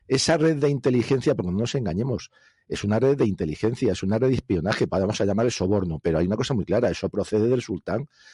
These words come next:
Ahí no se mueve nada si el rey no dice, "Oye, esto nos interesa", y pone en marcha a sus esbirros, a su gente.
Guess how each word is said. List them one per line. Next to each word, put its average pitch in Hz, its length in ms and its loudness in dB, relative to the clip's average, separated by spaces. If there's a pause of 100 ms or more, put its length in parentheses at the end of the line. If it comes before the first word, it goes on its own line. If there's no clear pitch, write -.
Ahí 90 140 -6
no 101 80 0
se 107 140 0
mueve 110 240 2
nada 123 340 0 (220)
si - 180 0
el 98 120 2
rey 107 220 2
no 117 120 0
dice, 107 440 2
"Oye, 113 320 2
esto 113 220 0
nos 113 200 -4
interesa", - 460 -8 (400)
y 92 140 -2
pone 123 260 2
en 135 80 2
marcha 151 580 0 (220)
a 117 140 0
sus - 300 -2
esbirros, 92 600 0
a 104 80 -4
su 92 180 -2
gente. 101 500 -2